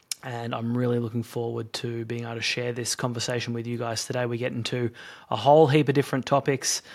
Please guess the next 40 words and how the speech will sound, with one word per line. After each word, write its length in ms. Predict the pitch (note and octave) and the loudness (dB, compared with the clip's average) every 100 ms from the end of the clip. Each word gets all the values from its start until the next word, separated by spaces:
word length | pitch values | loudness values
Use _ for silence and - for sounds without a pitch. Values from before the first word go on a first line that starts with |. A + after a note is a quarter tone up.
| - - - | -20 -12 -4
uh, 160 | A#2+ | -2
around 360 | - A#2+ B2+ A#2+ | -2 -2 0 4
business 380 | C#3+ C3+ C#3+ - | 4 6 4 4
growth. 360 | - C#3+ C3+ | 6 6 6
We 80 | - | 0
talk 280 | A#2+ C#3 C#3+ | 0 2 2
about 240 | C#3 C#3 | 2 0
marketing, 460 | C#3 C#3 C#3 C3+ C3 | 2 2 2 0 0
we 80 | A#2+ | -2
talk 300 | - C#3 D3 | 2 4 4
about 220 | C#3 C#3 | 2 2
sales, 380 | - C#3 C#3 C3 | 2 2 4 2
we 40 | A#2+ | 0
talk 240 | C3+ C3+ | -2 0
about 260 | D3 C#3+ - | 0 0 0
team 320 | - D3+ D3 | 2 4 6
building. 460 | D3 C#3+ C#3+ C#3+ C3+ - - - | 6 8 6 2 -2 -12 -16 -8
Uh, 140 | - A#2+ | -2 0
we 80 | A#2+ | 0
cover 300 | - C3 B2+ | 2 2 2
a 60 | |
whole 240 | A2+ C3 B2+ | 2 2 2
bunch 260 | B2 A#2 | 2 -2
of 60 | A#2+ | -4
different 280 | A#2 B2 A#2 | -4 -4 -2
topics, 560 | B2+ A#2 A#2+ - - - - - - _ | -2 -2 -4 -4 -6 -6 -14 -20 -20 _
uh, 260 | A#2+ A#2 A#2 | -6 -2 -2
as 300 | - A#2+ A2+ | 0 0 0
Adam 340 | - B2 B2 A#2+ | 0 2 2 0
has 220 | A2+ A2+ | 0 0
spent 260 | - B2 A#2 | 0 0 -4
the 100 | A2+ | -4
last 320 | A#2 A#2 - | -4 -2 -2
few 140 | B2 | -4
years, 580 | A#2 A#2 A#2 A#2 A2 - - - _ - | -6 -6 -6 -4 0 0 -2 -20 _ -10
uh, 140 | A2 | -10
really 480 | A2 A#2 C#3+ D3 C3+ | -4 2 6 6 4
going 340 | B2+ B2 B2 | 2 0 0
through 440 | A#2+ - B2+ A#2+ A#2+ | -6 -6 -4 -2 -2
the, 360 | A2+ A#2+ A#2 | -4 -8 -8